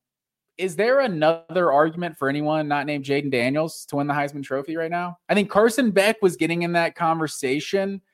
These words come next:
Um, and obviously the team success was gonna lead Carson Beck more than anything. I think Georgia, the way Georgia was able to run the ball, and they ran for, like, two hundred fifty yards against Georgia Tech, and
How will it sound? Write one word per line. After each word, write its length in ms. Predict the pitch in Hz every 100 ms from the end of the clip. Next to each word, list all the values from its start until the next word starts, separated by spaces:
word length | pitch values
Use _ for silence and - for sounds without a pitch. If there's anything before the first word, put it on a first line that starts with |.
| _ -
Um, 220 | 143 151
and 100 | 147
obviously 280 | 143 143 139
the 100 | 135
team 260 | - 151 160
success 480 | 170 - 175 175
was 100 | 175
gonna 180 | 160 165
lead 260 | 165 165 165
Carson 340 | 165 170 175
Beck 240 | 170 170 165
more 120 | 160
than 120 | 156
anything. 520 | 160 165 180 180 180 _ _ _ _ _
I 140 | 120 156
think 460 | 180 156 131 - _ _ 175
Georgia, 300 | 156 202 190
the 60 | 170
way 160 | 190 196
Georgia 280 | 156 180
was 80 | 170
able 120 | 170
to 60 | 147
run 220 | 127 139
the 60 | 156
ball, 200 | 165 160
and 80 | 135
they 40 |
ran 220 | 120 131
for, 80 | 127
like, 80 | 107
two 140 | -
hundred 160 | 135 123
fifty 240 | 127 123
yards 580 | 113 113 120 131 131 -
against 300 | 131 131 131
Georgia 200 | 143 139
Tech, 420 | 139 - 147 143 131
and 240 | 113